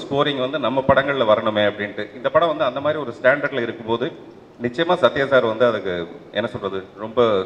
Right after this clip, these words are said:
சரியான ஒரு ஒர்க் பண்ணியிருக்காருன்னு நினைக்கிறேன். இந்த படத்துல பணிபுரிந்த எல்லாருக்குமே என்னுடைய மனப்பூர்வமான நன்றி. தங்கராஜ் சார் வந்து ஒரு நல்ல ரசனையான ஒருத்தர். சாமி என்னுடைய உதவியாளர், அவர் ஒரு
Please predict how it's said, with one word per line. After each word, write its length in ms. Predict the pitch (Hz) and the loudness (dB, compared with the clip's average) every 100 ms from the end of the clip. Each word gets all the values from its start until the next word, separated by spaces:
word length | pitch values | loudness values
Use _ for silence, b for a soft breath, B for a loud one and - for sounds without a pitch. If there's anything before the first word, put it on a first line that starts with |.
| - | 0
சரியான 400 | 117 123 123 117 | 4 6 6 4
ஒரு 200 | 98 95 | 2 4
ஒர்க் 180 | 104 104 | 2 4
பண்ணியிருக்காருன்னு 500 | 104 98 98 101 95 | -2 -2 0 0 0
நினைக்கிறேன். 280 | 87 - 151 - - - - - - | -8 -6 -6 -8 -20 -20 -20 -20 -10
இந்த 220 | 107 107 | -2 2
படத்துல 220 | 135 147 | 2 4
பணிபுரிந்த 580 | 131 110 123 123 117 117 | 2 2 2 0 0 0
எல்லாருக்குமே 640 | 101 107 120 117 120 127 | 0 4 6 6 0 -2
என்னுடைய 520 | 127 107 98 92 85 82 - - - | -2 0 0 0 -2 -4 -10 -18 -4
மனப்பூர்வமான 720 | 98 - 113 101 104 104 95 | -2 0 2 2 4 2 2
நன்றி. 240 | 95 101 | -2 -4
தங்கராஜ் 440 | 131 117 180 170 160 | 0 0 2 0 2
சார் 140 | 127 | 0
வந்து 180 | 117 123 | 0 0
ஒரு 120 | 110 | 0
நல்ல 260 | 98 120 113 | 0 0 2
ரசனையான 760 | 98 123 120 113 113 95 87 - - - - | 2 0 0 2 2 2 0 -4 -18 -20 -4
ஒருத்தர். 320 | 98 - 110 - - - | -4 0 -4 -4 -16 -20
சாமி 420 | - 110 123 123 | -4 2 2 2
என்னுடைய 360 | 107 107 110 107 | 0 0 0 0
உதவியாளர், 420 | 104 113 107 104 | 0 2 4 4
அவர் 160 | 98 104 | 4 2
ஒரு 460 | 101 98 92 87 | 0 0 -2 -4